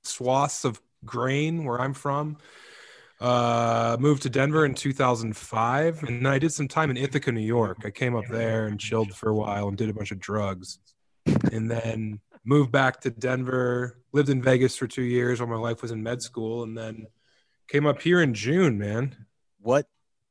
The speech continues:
Speaker 2: and why Ithaca?
Speaker 1: Um, my best friend went to school at Ithaca College.
Speaker 2: Oh, got it.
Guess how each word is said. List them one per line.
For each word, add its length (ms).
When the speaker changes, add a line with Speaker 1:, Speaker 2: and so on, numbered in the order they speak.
Speaker 2:
and 160
why 220
Ithaca? 600
Speaker 1:
Um, 460
my 160
best 300
friend 260
went 160
to 80
school 440
at 60
Ithaca 320
College. 880
Speaker 2:
Oh, 60
got 100
it. 140